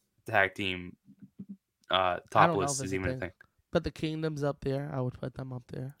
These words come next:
Speaker 1: Ooh, yeah. Hold on, let me, let me see. Tag team. They
Speaker 2: Tag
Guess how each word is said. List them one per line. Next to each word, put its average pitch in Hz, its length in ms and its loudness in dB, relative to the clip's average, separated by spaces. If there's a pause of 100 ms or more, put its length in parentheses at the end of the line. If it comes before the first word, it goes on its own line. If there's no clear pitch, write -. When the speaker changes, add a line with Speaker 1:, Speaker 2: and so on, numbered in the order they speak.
(120)
Speaker 1:
Ooh, 113 180 6
yeah. 104 280 6 (1200)
Hold 104 160 2
on, 87 100 2
let 101 80 2
me, 113 160 0
let 104 60 -2
me 131 120 2
see. 113 320 -6
Tag - 500 -6
team. - 320 -16 (1600)
They 120 120 -2
Speaker 2:
Tag 127 40 -2